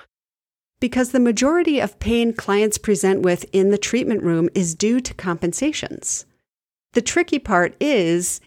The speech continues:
inspiring them to fix it.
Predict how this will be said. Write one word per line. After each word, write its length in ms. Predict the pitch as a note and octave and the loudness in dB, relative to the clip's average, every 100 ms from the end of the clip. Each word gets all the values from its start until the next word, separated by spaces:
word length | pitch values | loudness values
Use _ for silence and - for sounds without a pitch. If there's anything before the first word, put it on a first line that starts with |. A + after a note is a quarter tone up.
| _ | _
inspiring 880 | G3+ F#3+ - - A3+ B3 A#3 A3+ G3 | 0 0 -4 -2 0 2 2 2 2
them 260 | G3 F#3+ | 2 0
to 180 | F#3+ F#3+ | 0 -2
fix 460 | F3+ - F3+ - - | -4 0 0 0 -2
it. 480 | - - - - | -4 -4 -2 -2